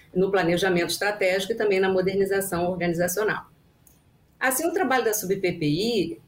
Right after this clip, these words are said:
vem sendo ampliado a cada dia, ganhando novos contornos institucionais, servindo como direcionamento de atuação finalística dos órgãos de execução,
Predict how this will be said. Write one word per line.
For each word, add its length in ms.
vem 160
sendo 280
ampliado 420
a 20
cada 340
dia, 300
ganhando 500
novos 480
contornos 960
institucionais, 1040
servindo 520
como 260
direcionamento 1000
de 120
atuação 600
finalística 540
dos 180
órgãos 240
de 80
execução, 680